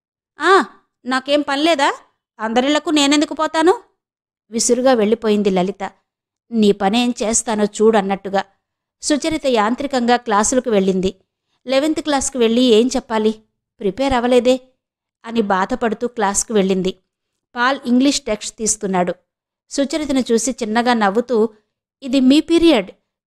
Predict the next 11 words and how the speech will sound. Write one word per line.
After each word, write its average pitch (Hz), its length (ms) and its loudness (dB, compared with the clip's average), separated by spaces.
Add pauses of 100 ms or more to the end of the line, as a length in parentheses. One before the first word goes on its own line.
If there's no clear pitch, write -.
కానీ 277 180 -4
మీకు 302 260 0
రెస్ట్ 233 320 -4
కావాలని 269 520 2
నేను 262 240 4
తీసుకున్నాను. 208 640 -2 (420)
ఇందులో 190 300 2
నా 240 200 0
స్వార్థం 247 460 -2
కూడా 277 240 -2
ఉంది. 262 340 0